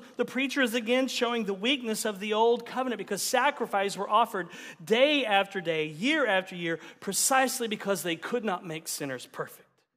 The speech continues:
If the old covenant sacrificial system could truly cleanse the conscience and truly remove and forgive sin, then the sacrifices would have stopped.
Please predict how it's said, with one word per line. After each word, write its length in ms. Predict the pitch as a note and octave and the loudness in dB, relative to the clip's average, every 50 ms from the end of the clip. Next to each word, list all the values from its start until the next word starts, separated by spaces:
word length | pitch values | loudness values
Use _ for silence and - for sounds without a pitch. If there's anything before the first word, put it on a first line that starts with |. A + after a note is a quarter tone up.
| _ _ _ _ _ _ _ _ _ _ _ _ | _ _ _ _ _ _ _ _ _ _ _ _
If 140 | G3+ G3 - | -4 -4 -2
the 160 | A3 A3 A3 | -2 0 6
old 280 | A#3+ C4 D4 D4+ B3+ | 8 8 8 8 4
covenant 420 | - - B3 B3+ B3+ A#3+ A3+ - - - - - - _ _ _ _ _ | 0 0 0 2 2 2 0 0 -4 -16 -20 -20 -20 _ _ _ _ _
sacrificial 800 | - - - A3+ G#3+ A#3+ A#3 - A#3+ - A#3+ A#3 A#3 - A#3 G#3 | -4 0 2 4 4 4 2 -2 -2 0 0 0 0 0 -2 -2
system 540 | F#3+ - - G#3+ G#3 G3 - - D#3+ C#3 C3 - - - _ | -2 -2 -2 -2 -2 -2 -2 -4 -6 -8 -8 -12 -20 -20 _
could 160 | - G#3 G3 | -4 -4 -4
truly 640 | D#3 - - - B3+ C4 C#4+ C#4+ C4+ C4 C4+ B3+ A3 - - - | -2 -6 -6 -4 -2 0 0 2 2 2 0 0 -2 -8 -18 -14
cleanse 640 | - - - - G#3+ A3 A3+ A#3+ B3 B3+ A#3 A3+ - - - - _ _ | -12 -12 -6 -2 0 2 4 4 4 2 0 -2 -8 -10 -16 -20 _ _
the 80 | F#3+ | -10
conscience 640 | - - - F#3+ F3+ F3 E3+ - - - C3+ C3 - | -8 -6 0 0 2 2 0 -4 -8 -10 -10 -8 -6
and 120 | - D#3+ D#3 | -6 -6 -6
truly 520 | - - - B3+ C4+ C#4+ D4 C#4+ C#4 B3+ | -6 -6 -4 -2 0 0 0 0 -2 -2
remove 920 | A3+ G#3+ G#3 G3+ G3+ G#3+ G3+ F#3+ G3 G3+ G#3 A#3+ C4 C4+ B3+ A#3+ A3 G#3 G3+ | -4 -4 -2 0 0 0 0 -2 0 2 2 4 4 4 4 4 4 2 0
and 240 | - F3+ F3 F3 | -2 -4 -6 -6
forgive 520 | - - F#3+ F3+ D3 E3+ A3+ A#3+ A#3 G#3+ - | -6 -8 -10 -8 -6 -2 2 2 2 2 2
sin, 600 | - - - - A#3+ A3 F3 D#3 D3 D3+ F3+ F3 - _ _ _ _ _ _ _ _ _ _ _ _ _ _ _ - | -2 -2 0 0 2 2 2 2 0 -2 -6 -8 -12 _ _ _ _ _ _ _ _ _ _ _ _ _ _ _ -6
then 140 | G#3 A3 | -4 -4
the 80 | G#3 G3+ | -4 -2
sacrifices 840 | - - B3+ A#3+ C4+ B3+ - C4 - - F3+ E3+ - - F#3+ E3 C#3 | -4 -4 -2 -4 -4 -4 -6 -8 -6 -6 -8 -8 -8 -10 -10 -10 -12
would 140 | D3 D#3+ D#3+ | -10 -10 -10
have 100 | D#3 D3+ | -8 -8
stopped. 600 | - - - - B3+ D4 B3+ - - - - - | -10 -10 -6 -2 -2 -2 -2 -4 -10 -20 -20 -20